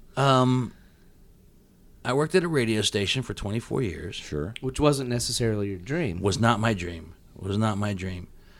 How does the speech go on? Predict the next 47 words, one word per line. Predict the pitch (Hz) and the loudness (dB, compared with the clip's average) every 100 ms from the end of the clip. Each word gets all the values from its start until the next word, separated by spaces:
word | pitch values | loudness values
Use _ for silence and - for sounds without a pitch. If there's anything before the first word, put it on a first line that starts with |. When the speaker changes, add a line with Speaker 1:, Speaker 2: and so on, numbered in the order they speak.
| - - | -20 -20
Speaker 1:
It | - 101 - | -6 -4 -2
turned | 117 104 | 0 2
into | 107 113 | 2 2
a | 101 | 2
lovely | 101 117 117 113 | 4 4 4 0
reality, | 107 104 107 95 85 82 101 117 - - - - - | 0 0 0 -2 -4 -6 -8 -8 -16 -20 -20 -18 -4
and | 98 | -2
I | 92 | 0
have | 92 | 0
nothing | 104 113 98 | 0 0 -2
but | 90 | -2
fond | 107 95 92 | -2 -2 -4
memories | 85 85 87 80 | -8 -10 -10 -10
of | 82 | -8
it. | 95 - | -10 -8
Speaker 2:
A | 90 | 4
good | 104 82 | 4 4
outlet | 87 87 90 - | 2 2 -2 -2
for | 87 | -4
your | 80 78 | -4 -4
comedy. | - 71 69 90 131 | -6 -8 -8 -10 -8
Speaker 1:
Uh, | 107 101 101 113 | -2 0 0 -2
it | |
was, | 98 98 | -2 -2
it, | 107 101 - | -4 -6 -6
it, | 104 | -6
well, | 98 104 120 | 0 0 0
comedy | - 113 117 123 123 123 - 90 90 | 2 2 4 2 0 -2 -10 -10 2
got | 139 160 | 2 2
me | 113 101 - | -4 -10 -12
the | 98 95 | -10 -6
radio | 92 87 87 | -4 -4 -4
Speaker 2:
Sure. | 98 | -4
Speaker 1:
job. | 87 87 - - - - - - - - | -6 -6 -8 -14 -18 -20 -20 -20 -18 -8
<laughs> | - 107 - - - | -6 -6 -12 -14 -12
It's | - | -4
so | - 104 | -2 0
weird | 92 92 87 | -2 -4 -4
how | 85 87 | -6 -6
everything | 92 92 90 | -8 -8 -8
gets, | - - - 127 | -8 -6 -4 -2
you, | 113 123 | -2 -2
Speaker 3:
<laughs> | 107 | -2
Speaker 1:
you | 113 | -2
talk | 104 110 113 | 0 0 0
about | 101 98 - | 0 -2 -4
connected. | - 107 120 - 87 82 | -4 2 2 2 -2 -4